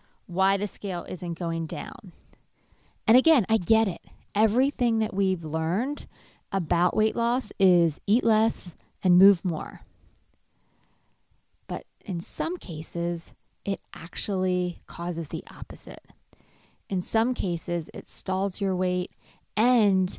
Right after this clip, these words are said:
it makes future attempts at losing weight extremely difficult.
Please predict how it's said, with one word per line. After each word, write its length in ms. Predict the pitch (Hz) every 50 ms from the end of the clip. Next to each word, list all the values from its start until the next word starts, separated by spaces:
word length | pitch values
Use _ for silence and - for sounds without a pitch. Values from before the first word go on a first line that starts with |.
| - _ _ _ _ _ _ -
it 160 | 202 - - _ _ _ _ _ -
makes 420 | 214 208 202 202 190 - - - -
future 600 | - - 233 214 233 254 - - 269 262 269 -
attempts 500 | 269 - - 269 269 285 302 - - - -
at 140 | 233 - -
losing 400 | 214 214 208 196 214 202 202 196
weight 320 | 202 202 202 214 208 - - - - _ - 196
extremely 1000 | 185 - - - - - - - 190 175 170 175 190 190 190 190 185 185 180 170
difficult. 500 | - 156 143 - - - - - -